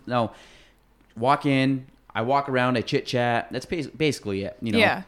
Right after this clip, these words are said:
Speaker 1: You know, I'll point some stuff out if it's something that I think they should know.
Speaker 2: Mm-hmm.
Speaker 1: Other than that, it's, it's pretty laid back. And then it's like, "Hey, you guys like the home or not?" "Eh, it's not wo-, it's not working for us." "Cool. All right.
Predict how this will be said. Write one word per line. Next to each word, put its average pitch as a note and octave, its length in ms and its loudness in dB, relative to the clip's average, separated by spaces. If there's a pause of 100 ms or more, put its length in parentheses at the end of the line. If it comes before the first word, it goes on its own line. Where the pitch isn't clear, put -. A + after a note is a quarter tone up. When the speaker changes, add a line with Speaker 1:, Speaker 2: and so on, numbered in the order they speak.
(240)
Speaker 1:
You C3+ 80 -2
know, C3+ 40 4
I'll B2+ 40 4
point C#3+ 240 0
some C3 100 -4
stuff C3 240 0
out A#2+ 260 4
if C#3 200 0
it's C#3 120 -8
something C3 340 0
that A#2+ 100 0
I A2+ 80 -2
think A#2 240 -6
they A#2+ 60 -4
should A#2 220 -8
know. A2 280 -4 (160)
Speaker 2:
Mm-hmm. A3+ 140 4
Speaker 1:
Other F#3+ 200 4
than C3+ 100 4
that, C3 220 2
it's, A#2+ 140 -6
it's - 180 -6
pretty D3+ 240 0
laid C3 220 2
back. B2 400 0 (300)
And G#2+ 80 -12
then B2 140 0
it's A#2 120 -2
like, A#2+ 100 -4
"Hey, C#3+ 140 2
you B2+ 80 2
guys A#2 180 0
like A#2+ 100 -4
the G#2+ 60 -4
home C3+ 180 2
or B2 60 2
not?" G#2+ 260 -2
"Eh, B2+ 200 0
it's A#2 120 -4
not A#2+ 140 2
wo-, A#2+ 80 0
it's - 160 -10
not A#2+ 100 2
working C#3+ 180 0
for D3 120 -2
us." C#3 100 -4
"Cool. A2 300 -2 (100)
All B2 80 0
right. A#2 160 0